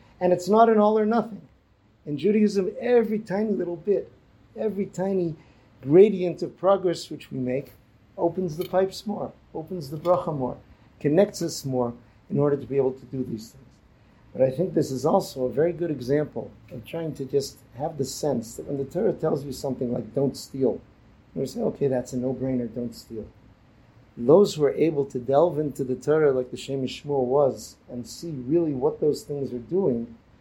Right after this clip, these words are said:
suddenly we're able to see and sense, and now we see why Nechtam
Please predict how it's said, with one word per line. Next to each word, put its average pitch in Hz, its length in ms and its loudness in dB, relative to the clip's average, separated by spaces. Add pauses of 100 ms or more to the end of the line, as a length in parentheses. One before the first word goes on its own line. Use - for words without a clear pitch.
(160)
suddenly 165 400 -2
we're 139 160 2
able 143 280 2
to - 160 -12
see 190 320 -4
and 135 160 0
sense, 151 600 -4 (320)
and 139 100 -4
now 180 180 4
we 175 120 2
see 175 260 -8
why 151 200 2
Nechtam 131 800 0